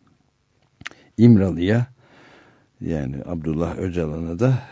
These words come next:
görüşme mesajı bu şekilde vermiş olması kanın durması umudunu arttırdı diyor haberde. Başbakanın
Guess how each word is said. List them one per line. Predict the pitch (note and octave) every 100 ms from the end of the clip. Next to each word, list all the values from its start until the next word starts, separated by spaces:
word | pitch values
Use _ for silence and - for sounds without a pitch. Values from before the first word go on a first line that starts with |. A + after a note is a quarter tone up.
| -
görüşme | F2 G#2 D#2+ - G2
mesajı | F2 E2+ - E2 D#2+ E2 C2+ E2
bu |
şekilde | F#2+ E2 D#2+ D#2 E2+
vermiş | F#2 F2 E2 -
olması | E2 D2 D2+ - C#3+ C3
kanın | - A2+ A2 G2+
durması | G#2 G2+ F#2 -
umudunu | D2 F#2+ F2 G2 C#3+
arttırdı | G#2+ - - F#2+ F2+ D2
diyor | D2
haberde. | C#2 C#2+ D2+ D2 C3 C#3+ - - - - - _ _ _ _ -
Başbakanın | G2+ F#2 E2 - G2 B2+